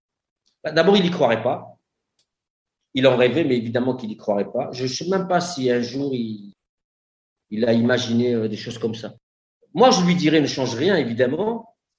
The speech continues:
Mais lui, il me dirait, mais non, laisse-moi tranquille, tu dis n'importe quoi. <laughs> Qu'est-ce que tu racontes ? Passer à la télé, faire des livres, rencontrer Tess, mais tu es fou, quoi. <laughs> Et, euh, du, du coup, <laughs> il,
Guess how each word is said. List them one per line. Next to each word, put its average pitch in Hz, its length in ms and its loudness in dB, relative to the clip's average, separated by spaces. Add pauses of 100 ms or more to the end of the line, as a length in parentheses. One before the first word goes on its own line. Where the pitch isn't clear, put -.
(1160)
Mais 127 280 0
lui, 151 200 -2
il 151 60 -2
me 123 60 -2
dirait, 139 220 -2
mais 127 160 -2
non, 120 480 -6 (440)
laisse-moi 123 260 -12
tranquille, 131 320 -12
tu - 80 -20
dis 117 140 -6
n'importe 113 360 -8
quoi. 131 240 -4
<laughs> - 60 -18 (720)
Qu'est-ce - 140 -14
que 139 60 -10
tu 127 120 -8
racontes ? 120 340 -4
Passer 117 240 -2
à - 20 2
la 113 80 2
télé, 117 320 -2
faire 120 280 -6
des 107 240 -2
livres, 120 440 -4 (120)
rencontrer 113 280 -6
Tess, 127 260 -4
mais 104 80 -6
tu 117 120 -8
es - 20 -10
fou, 175 180 -8
quoi. 117 360 -10 (440)
<laughs> 220 240 -2
Et, 127 160 6
euh, 123 240 6
du, 135 180 -2
du 139 140 -8
coup, 180 180 2 (260)
<laughs> - 240 -18
il, 120 1000 -4